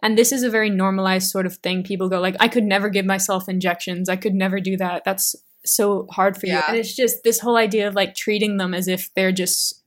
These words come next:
Speaker 1: sort of there to inspire you rather than they're actually human beings.
Speaker 2: Yeah, I've seen a lot of TikToks in which people who are disabled will tell their stories about how being in a restaurant or being in a,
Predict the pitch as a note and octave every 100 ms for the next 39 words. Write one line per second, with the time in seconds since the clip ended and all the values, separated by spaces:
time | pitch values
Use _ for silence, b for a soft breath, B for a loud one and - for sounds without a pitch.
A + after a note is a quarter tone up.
0 | _ _ - G#3+ G#3 E3+ G3 G3 G3 G3
1 | F#3+ F#3 - F3+ F#3 F3+ F3 E3+ F3 F3
2 | F3 E3+ E3+ E3 F3+ E3+ - - F3 F3
3 | E3+ E3+ E3+ F#3 F#3 - _ F#3+ E3 F#3
4 | - C4 C#4 B3 G3 G#3 - G#3+ - G#3+
5 | G#3+ - G#3+ G3 F3+ G3+ - A3 A3+ A#3
6 | G3+ F#3 - E3+ E3+ F#3 F#3 F#3 F#3 G3
7 | F#3+ F#3+ - D#3+ F3+ F3+ F3 F3+ F3+ -
8 | F3+ F3 F#3 G3+ G3+ G3 F3 F3 - G3+
9 | G3 F#3 F3+ F3+ F#3 F3+ E3 D#3+ E3